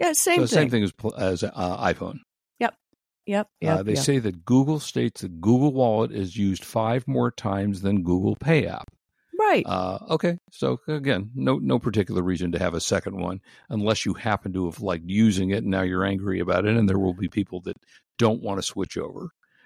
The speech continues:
Speaker 1: And
Speaker 2: Uh,
Speaker 1: everybody
Speaker 2: but
Speaker 1: does
Speaker 2: it
Speaker 1: get angry <laughs> at just
Speaker 2: Well,
Speaker 1: about
Speaker 2: yeah.
Speaker 1: everything these days.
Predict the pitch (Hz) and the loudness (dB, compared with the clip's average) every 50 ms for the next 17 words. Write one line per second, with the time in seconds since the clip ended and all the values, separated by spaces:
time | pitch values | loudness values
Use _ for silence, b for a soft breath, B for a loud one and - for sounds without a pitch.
0 | b 196 208 - - 196 196 196 202 - 175 175 180 175 175 - 160 156 165 - | b -4 -4 -2 0 0 0 0 0 0 0 0 0 0 2 2 2 2 2 0
1 | - 147 156 147 151 147 151 156 165 151 170 202 - - 226 - - 170 - - | -2 -2 -2 -2 -2 -2 -4 -6 -6 -6 -6 -6 -6 -6 -8 -10 -10 -12 -8 -6
2 | 247 - - - 214 208 190 180 170 165 180 175 165 190 185 - - 185 185 170 | -4 -4 0 2 4 4 4 2 0 0 -2 -2 0 -2 -4 -2 -2 -2 -2 -2
3 | 165 170 165 170 - - - - 160 180 160 170 180 - - 180 - - - | 0 0 0 0 0 0 2 2 2 2 2 -2 -4 -4 -6 -8 -6 -6 -8